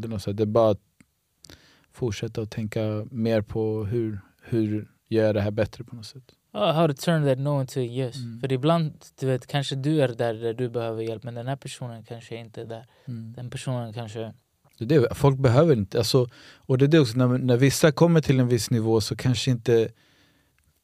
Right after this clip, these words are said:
Speaker 1: alltså, den hjälpen folk har att erbjuda är inte tillräckligt för det de behöver eller där de är i, i sin process på något
Speaker 2: Ja.
Speaker 1: sätt.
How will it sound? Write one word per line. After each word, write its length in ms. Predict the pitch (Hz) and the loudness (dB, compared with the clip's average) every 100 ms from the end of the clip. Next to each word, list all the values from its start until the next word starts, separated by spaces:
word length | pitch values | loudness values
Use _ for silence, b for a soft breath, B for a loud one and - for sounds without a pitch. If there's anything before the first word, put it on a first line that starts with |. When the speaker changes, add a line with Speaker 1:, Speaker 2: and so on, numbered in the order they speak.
| _ | _
Speaker 1:
alltså, 280 | 120 110 123 | -4 -2 -4
den 340 | 110 113 127 123 | -2 2 4 4
hjälpen 600 | 131 147 135 135 120 113 | 6 4 4 2 2 2
folk 300 | 131 113 107 | 2 2 0
har 180 | 117 | 2
att 100 | 117 135 | 2 4
erbjuda 720 | 127 113 131 143 123 113 110 | 4 4 6 4 6 2 4
är 240 | 123 127 | 4 4
inte 220 | 113 110 104 | 2 -6 -4
tillräckligt 840 | - 110 110 127 - 117 107 - | 0 0 2 0 2 -2 -2 -6
för 180 | - 113 | -4 -2
det 220 | 113 107 | 2 0
de 220 | 104 101 | 0 0
behöver 460 | 98 131 139 110 104 | 2 4 6 6 4
eller 280 | 104 110 | 4 2
där 320 | 104 113 110 107 | 2 4 4 4
de 220 | 107 107 | 2 2
är 220 | 113 107 | 0 2
i, 240 | 104 101 - | 0 -2 -2
i 180 | 107 | -2
sin 240 | 98 113 104 | -2 -4 -4
process 400 | 113 - 143 - | -4 2 2 2
på 120 | - | -6
något 120 | 107 | -8
Speaker 2:
Ja. 60 | 131 | -6
Speaker 1:
sätt. 160 | - | -8